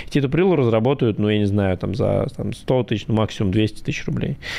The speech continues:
Но еще если каких-то ты потратишь там на музыку, анимацию, еще сотку, ну, и то ты поместишься там в триста, четыреста тысяч, и вот предел у тебя будет прила.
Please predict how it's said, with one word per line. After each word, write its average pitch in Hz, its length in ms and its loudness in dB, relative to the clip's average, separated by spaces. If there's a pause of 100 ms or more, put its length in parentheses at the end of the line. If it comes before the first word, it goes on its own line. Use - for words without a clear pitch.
(140)
Но 139 60 2
еще 160 160 2
если 139 120 0
каких-то - 240 -4
ты 139 80 2
потратишь 120 400 2
там 113 160 0
на 113 80 2
музыку, 120 380 2
анимацию, 107 440 2
еще - 140 -4
сотку, 190 320 0
ну, 110 100 2
и 98 60 2
то 131 160 0
ты 123 100 -4
поместишься 117 400 0
там 98 140 0
в - 60 -10
триста, 120 260 -2
четыреста - 420 -4
тысяч, 139 220 0
и - 80 -2
вот 107 100 -4 (320)
предел 107 380 2
у 98 60 2
тебя 95 160 0
будет 98 240 0
прила. - 340 -4